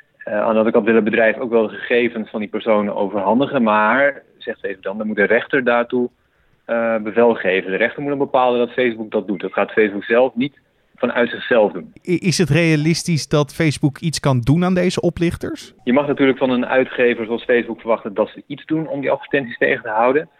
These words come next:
Speaker 1: Eh, ze zeggen dat ze dat ook doen, ze zeggen ook dat dat, eh, wordt verbeterd. Maar de praktijk leert ook bij andere uitgevers dat het heel moeilijk is om al die advertenties tegen te houden.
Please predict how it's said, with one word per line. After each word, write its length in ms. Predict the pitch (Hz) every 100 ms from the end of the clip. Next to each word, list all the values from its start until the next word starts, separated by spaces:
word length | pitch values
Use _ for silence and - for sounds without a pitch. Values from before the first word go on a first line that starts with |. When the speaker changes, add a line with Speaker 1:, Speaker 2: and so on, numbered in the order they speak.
| - _ _ _ _
Speaker 1:
Eh, 280 | - 101 95
ze 280 | - 92 110
zeggen 180 | 110
dat 140 | 98 92
ze 60 |
dat 100 | 98
ook 80 | 104
doen, 160 | 113 139
ze 100 | 123
zeggen 200 | - -
ook 120 | 98
dat 120 | 98 -
dat, 120 | 95 _
eh, 440 | - 95 95 95 - -
wordt 180 | 104
verbeterd. 380 | - 120 147 143
Maar 120 | 120
de 60 | 113
praktijk 400 | - - 117 120
leert 400 | 117 120 113 -
ook 140 | 113
bij 100 | 113
andere 320 | - 123 110 110
uitgevers 540 | 107 107 101 98 104
dat 120 | 101
het 100 | 101
heel 200 | 98 107
moeilijk 420 | 104 101 120 113
is 240 | 104 98 -
om 220 | 104 98
al 180 | - 101
die 120 | 104
advertenties 440 | 104 - 101 95 -
tegen 220 | 120 120
te 60 | 95
houden. 220 | 90